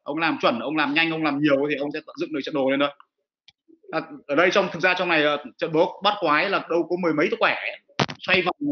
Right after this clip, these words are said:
thành vũ trụ chẳng hạn, nhưng mà thực ra chúng ta nhìn vào đây, nói chung chúng ta có vài chục tích chính, ờ, chức năng luôn. Sorry, cái nó hơi chậm nhé.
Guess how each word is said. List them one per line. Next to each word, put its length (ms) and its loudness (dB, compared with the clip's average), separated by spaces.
thành 80 0
vũ 180 0
trụ 200 0
chẳng 100 0
hạn, 160 0
nhưng 80 -2
mà 100 -2
thực 80 -2
ra 160 2
chúng 100 -4
ta 120 2
nhìn 300 4
vào 60 2
đây, 120 6
nói 120 -2
chung 200 -6
chúng 120 -4
ta 60 0
có 120 -4
vài 160 0
chục 140 -10
tích 140 -2
chính, 200 -6
ờ, 220 -6
chức 140 -8
năng 140 0
luôn. 220 2
Sorry, 220 4
cái 100 4
nó 100 4
hơi 140 4
chậm 180 2
nhé. 120 0